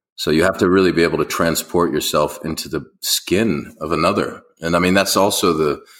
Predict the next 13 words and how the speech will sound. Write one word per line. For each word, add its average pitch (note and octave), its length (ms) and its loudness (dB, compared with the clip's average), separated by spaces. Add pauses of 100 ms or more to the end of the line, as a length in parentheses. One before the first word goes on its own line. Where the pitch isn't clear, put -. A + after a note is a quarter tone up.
(640)
I - 40 -18
suppose, E2+ 600 0 (460)
it's, - 280 -8
it's - 280 -10
kind E2+ 160 -2
of C#2+ 60 -2
psychedelic, - 720 0
really, C2+ 220 0
if - 120 -8
you - 120 -14
think C#2+ 160 -10
about C#2 260 0
it. B1 100 -4